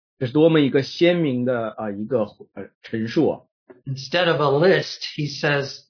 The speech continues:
Speaker 2: "The one thing that must be done is to believe."
Speaker 1: 呃，与其说给大家一个列表做的事情，他说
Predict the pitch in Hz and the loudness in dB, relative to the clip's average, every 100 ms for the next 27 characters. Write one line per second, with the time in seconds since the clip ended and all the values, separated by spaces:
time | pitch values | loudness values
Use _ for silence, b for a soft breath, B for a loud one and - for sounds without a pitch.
0 | 131 139 131 131 175 196 190 185 190 175 | -6 -4 -2 0 2 4 2 2 -2 0
1 | 143 135 139 131 147 151 - - 143 135 | -2 -4 -4 -4 -2 -2 -6 -12 -6 0
2 | 151 127 107 131 147 _ _ _ _ _ | 0 0 -6 -14 -16 _ _ _ _ _
3 | 147 131 - 127 127 127 123 - - - | -8 -8 -8 -8 -6 -4 -4 -6 -12 -20
4 | _ _ _ _ _ _ _ _ _ 135 | _ _ _ _ _ _ _ _ _ 0
5 | 139 135 175 170 165 - 147 143 143 135 | 0 2 2 4 4 4 2 2 0 0
6 | 147 165 165 131 120 98 107 135 123 - | -4 0 0 0 -2 -4 -4 -6 -6 -8
7 | 170 - 107 95 - _ _ 127 120 143 | -8 -8 -10 -10 -12 _ _ -8 -2 -2
8 | 143 | -2